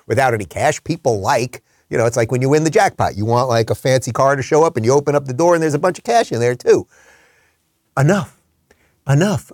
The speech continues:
But he's basically threatening us. That, and it seems odd. Again, if you were the guy that was on the brunt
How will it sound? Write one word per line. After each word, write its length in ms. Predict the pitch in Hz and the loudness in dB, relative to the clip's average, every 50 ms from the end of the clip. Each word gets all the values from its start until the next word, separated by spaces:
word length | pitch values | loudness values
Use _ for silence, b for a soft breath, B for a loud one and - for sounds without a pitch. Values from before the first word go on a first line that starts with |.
| - | -4
But 140 | - - 113 | -2 -2 0
he's 220 | 104 147 160 143 - | 0 0 -2 -4 -2
basically 580 | - 160 175 208 202 - - - - 180 170 | 0 0 0 0 0 -4 -6 -6 -4 -4 -6
threatening 640 | 131 - - - 170 202 226 - 196 143 101 87 69 | -6 -6 -8 -4 -2 -2 -2 -2 -4 -6 -6 -6 -10
us. 320 | - - - - - - _ - | -18 -20 -20 -20 -20 -20 _ -8
That, 160 | 120 123 - - | -8 -8 -8 -6
and 160 | - 147 165 160 | -4 -2 -2 -2
it 80 | 156 | -2
seems 320 | - - 196 220 233 208 - - | -4 -4 -4 -2 -2 -4 -6 -8
odd. 280 | - 185 202 214 147 110 | -6 -4 -2 0 0 -2
Again, 300 | 113 117 180 190 185 123 | -2 -4 -2 -4 -4 -4
if 140 | 117 - - | -6 -8 -8
you 220 | 131 139 160 185 | -6 -4 -2 -2
were 180 | 208 226 226 226 | -2 -2 -2 0
the 120 | 214 220 | 0 0
guy 340 | 190 135 135 135 127 127 131 | 0 0 -4 -2 0 0 -2
that 120 | 127 131 - | -2 -2 -4
was 120 | 123 117 | -4 -4
on 120 | 127 127 | -2 -2
the 80 | 123 110 | -2 -2
brunt 680 | 101 98 92 95 101 107 123 151 170 175 165 - - | -2 -4 -6 -4 -2 0 2 2 2 0 -2 -6 -10